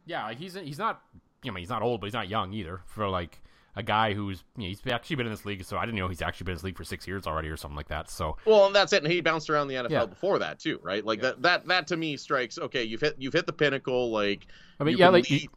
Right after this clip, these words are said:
Speaker 1: he's not gonna rep-, like, he led the league in passing this year, so say what you want about him. I'm not, you know, I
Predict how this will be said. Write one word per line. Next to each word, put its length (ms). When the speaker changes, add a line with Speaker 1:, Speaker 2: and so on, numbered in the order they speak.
Speaker 1:
he's 180
not 180
gonna 100
rep-, 220
like, 100
he 100
led 220
the 60
league 240
in 100
passing 460
this 200
year, 280
so 80
say 160
what 180
you 80
want 280
about 260
him. 140
I'm 140
not, 360
you 120
know, 100
I 140